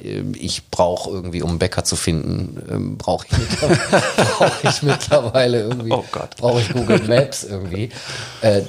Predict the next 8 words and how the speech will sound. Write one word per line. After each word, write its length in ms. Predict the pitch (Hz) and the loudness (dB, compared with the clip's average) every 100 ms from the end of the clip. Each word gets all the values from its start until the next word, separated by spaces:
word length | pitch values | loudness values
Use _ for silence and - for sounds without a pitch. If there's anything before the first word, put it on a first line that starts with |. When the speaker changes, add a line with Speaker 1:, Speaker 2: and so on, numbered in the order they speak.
| - | 0
Speaker 1:
deswegen, 420 | 113 92 107 98 120 - - | 0 2 -2 -2 -6 -8 -4
ähm, 220 | 110 - - 110 | -4 -2 -4 0
gehört 320 | 104 98 95 | 4 4 2
die 220 | 107 110 | 2 2
sicherlich 420 | - 120 117 110 | 4 4 4 2
zu 100 | - | -2
den, 380 | 104 101 101 113 | -4 -2 -4 -4
den, 340 | 101 98 104 | 0 0 0